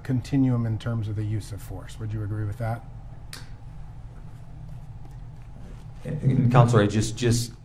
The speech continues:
Speaker 2: 'cause these, these types of uses of force can be problematic in terms of there's a high risk to them. So meaning that, um,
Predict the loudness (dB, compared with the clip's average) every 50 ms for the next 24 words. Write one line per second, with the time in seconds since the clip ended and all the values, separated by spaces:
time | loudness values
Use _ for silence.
0 | -18 -18 -18 -18 -18 -18 -18 -18 -18 -18 -18 -18 -18 -18 -16 -16 -16 -16 -16 -16
1 | -2 2 4 4 4 4 0 0 4 4 4 4 2 0 -6 -10 -8 -6 -4 -2
2 | 0 0 0 0 -2 -4 -4 -4 -2 2 2 6 10 10 10 10 8 4 2 2
3 | 0 -2 -2 -2 -2 -2 -4 -10 -14 -16 -18 -12 -4 -2 0 0 2 0 0 0
4 | -2 0 2 4 4 4 4 2 0 -6 -10 -14 -14 -6 -2 0 2 2 2 2
5 | 2 0 -2 -4 -8 -12 -16 -16 -18 -18 -18 -18 -18 -18 4 8 10 10 10 10
6 | 8 6 4 2 4 4 4 2 2 0 -2 -4 -4 -4 -4 -4 -2 -2 -2 0
7 | 0 -2 -2 -2 -4 -10 -8 -4 -2 -2 0 0 -2 -4 -2 -2 0 2 4 4
8 | 4 2 0 -4 -8 -10 -10 -10 -8 -6 -4 -2 -2 -4 -4 -8 -10 -12 -14 -16
9 | -16 -16 -14 -8 -2 2 4 4 4 4 2 0 -2 -2 -2 0 2 4 4 4
10 | 4 2 2 0 -2 -4 -8 -12 -12 -14 -16 -18 -20 -16 -8 -2 0 0 2 2
11 | 0 -2 -4 -4 -6